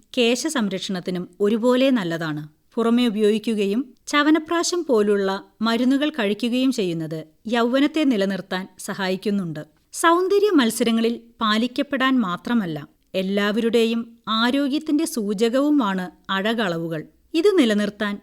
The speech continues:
വ്യായാമം അത്യാവശ്യമാണ്. ഡോക്ടറുടെ മേൽനോട്ടത്തിൽ ചെയ്യുന്ന വ്യായാമം, യോഗാസനങ്ങൾ, മെഡിറ്റേഷൻ, പ്രാണായാമം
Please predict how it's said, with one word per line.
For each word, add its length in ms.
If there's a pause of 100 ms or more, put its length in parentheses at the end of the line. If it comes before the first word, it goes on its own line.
(180)
വ്യായാമം 800
അത്യാവശ്യമാണ്. 800 (380)
ഡോക്ടറുടെ 640
മേൽനോട്ടത്തിൽ 720
ചെയ്യുന്ന 480
വ്യായാമം, 800 (120)
യോഗാസനങ്ങൾ, 840 (260)
മെഡിറ്റേഷൻ, 760 (220)
പ്രാണായാമം 800